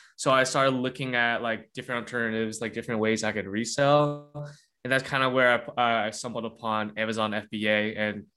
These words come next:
more specifically selling books. And that's where, you know, I've started to find, uh, for Miles, um, other people, Reezy Resells and everything like that.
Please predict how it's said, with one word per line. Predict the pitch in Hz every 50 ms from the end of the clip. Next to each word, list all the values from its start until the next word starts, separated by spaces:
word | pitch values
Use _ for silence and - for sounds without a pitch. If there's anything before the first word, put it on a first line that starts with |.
| _ _ _ - 139
more | 139 135
specifically | - - - 107 - 131 117 120 123 127 120 113
selling | - - 123 110 107 101 104 90
books. | 107 110 120 143 156 151 - - - _ _ _ _ _ _ -
And | 131
that's | 135 135 139 139
where, | 139 135 131
you | 127
know, | 117 123 120
I've | 113 113 -
started | - 123 117 117 113 113
to | -
find, | - 113 113 110 107
uh, | 107 104 98 98 - _
for | - 131 120 - - -
Miles, | 113 120 113 117 120 120 120 123 120 120 120 117 -
um, | 107 110 104 101 101 95 95 95 - _ _ _ _ _ -
other | 127 123 120
people, | - 127 110 127 123
Reezy | 113 120 123 120 110 120 117
Resells | 120 117 110 - 117 113
and | 110 113
everything | 110 110
like | 113 110 107 104
that. | 110 110 110 107 - -